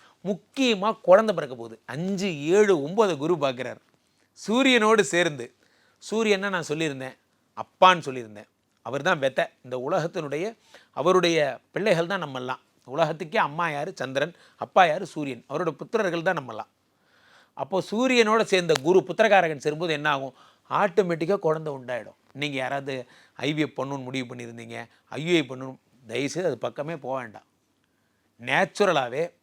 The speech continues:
உங்களுடைய அன்பின் நிமித்தமாவே, காதலின் நிமித்தமாவே கடவுள் கொடுத்த பரிசாக குழந்தை பிறக்க போகுது. ஒரு தேவதையோ அல்லது ஒரு பெரிய வீரனோ உங்களுக்கு மகனாக பிறக்க போகிறான். அதனால சந்தோஷமா இருங்க, ஹாப்பியா இருங்க.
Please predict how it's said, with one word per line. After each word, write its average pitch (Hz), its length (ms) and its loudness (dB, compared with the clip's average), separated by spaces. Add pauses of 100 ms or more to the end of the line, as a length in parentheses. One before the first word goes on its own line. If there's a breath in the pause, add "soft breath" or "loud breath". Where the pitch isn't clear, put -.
(340)
உங்களுடைய 147 360 0
அன்பின் 233 420 2
நிமித்தமாவே, 147 720 -6 (280 soft breath)
காதலின் 247 540 8
நிமித்தமாவே 180 600 0
கடவுள் 220 280 8
கொடுத்த 190 220 2
பரிசாக 151 360 0
குழந்தை 147 260 -2
பிறக்க 120 220 -10
போகுது. 110 260 -16 (680)
ஒரு 127 180 -8
தேவதையோ 139 640 0 (760)
அல்லது 139 280 0
ஒரு 127 120 -2
பெரிய 160 340 -2
வீரனோ 147 500 -4 (120)
உங்களுக்கு 135 280 -8
மகனாக 131 500 -6
பிறக்க 127 260 -12
போகிறான். 107 460 -18 (1500)
அதனால 127 320 -2 (100)
சந்தோஷமா 180 380 6
இருங்க, 170 300 4 (240 soft breath)
ஹாப்பியா 165 180 6
இருங்க. 151 480 2